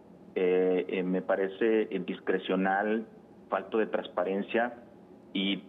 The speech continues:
eh, totalmente, eh, inadecuado en el,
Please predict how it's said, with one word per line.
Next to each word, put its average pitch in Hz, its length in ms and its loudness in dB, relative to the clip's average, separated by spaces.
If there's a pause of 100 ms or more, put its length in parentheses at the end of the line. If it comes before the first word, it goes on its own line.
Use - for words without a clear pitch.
(100)
eh, 92 320 0
totalmente, 113 1080 0
eh, 90 580 2
inadecuado 95 840 0 (460)
en 90 200 -2
el, 90 300 0